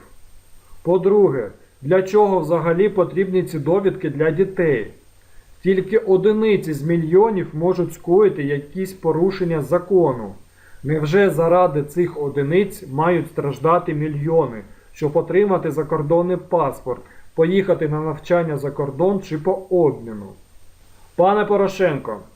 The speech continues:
ви коли вивозили своїх дітей у Великобританію, теж брали для них довідку про несудимість? А батько ваш робив довідку про несудимість?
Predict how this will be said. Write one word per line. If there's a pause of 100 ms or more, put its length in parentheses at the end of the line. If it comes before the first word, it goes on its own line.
(260)
ви
коли
вивозили
своїх
дітей
у
Великобританію, (360)
теж
брали
для
них
довідку
про
несудимість? (800)
А
батько
ваш
робив
довідку
про
несудимість?